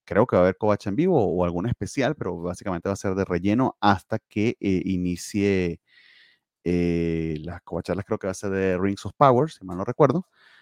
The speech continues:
Los jueves están con las cova-, con las covacharlas, pero esta vez de She-Hulk. Eh, los viernes estamos nosotros con los cómics de la semana, también a partir de las nueve y media.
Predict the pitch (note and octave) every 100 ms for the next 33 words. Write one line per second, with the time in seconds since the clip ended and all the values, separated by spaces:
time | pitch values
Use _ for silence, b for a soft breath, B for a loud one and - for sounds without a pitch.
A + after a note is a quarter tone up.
0 | _ G2 G2+ F#2 - - - C3+ D3+ D#3+
1 | - - G2 B2 A#2+ G2+ - F#2 F2+ -
2 | - F2+ F2 F2+ E2+ - G2 A#2+ G2+ F2+
3 | G2+ G2+ G2 F#2 - A2 D3+ E3+ - -
4 | _ _ _ _ _ _ - G2 G2 F#2+
5 | F#2+ F2+ F#2+ G#2 G#2 A2 A#2 - G2 G#2
6 | G2 F#2+ G#2+ - F#2 F2+ - F#2+ - G2+
7 | F#2+ - F#2+ C3 D3 C#3 F2 F#2 G2 F2+
8 | F2+ F2 F2+ G2 D3 D#3+ E3 F3